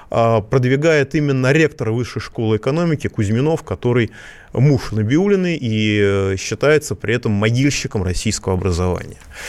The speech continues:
И вот, к слову, вы спросили, э, Михаил Леонидович Хазин,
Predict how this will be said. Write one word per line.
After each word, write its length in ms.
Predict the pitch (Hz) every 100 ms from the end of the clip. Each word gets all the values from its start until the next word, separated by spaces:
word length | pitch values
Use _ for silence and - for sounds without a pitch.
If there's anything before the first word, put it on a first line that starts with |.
| - -
И 80 |
вот, 320 | 220 254 - 82 85 170
к 40 |
слову, 300 | - 240 180
вы 80 | 143
спросили, 560 | - 185 190 262 233 139
э, 420 | 107 110 107 107
Михаил 300 | 139 - 208
Леонидович 300 | 185 160 -
Хазин, 520 | - 165 113 90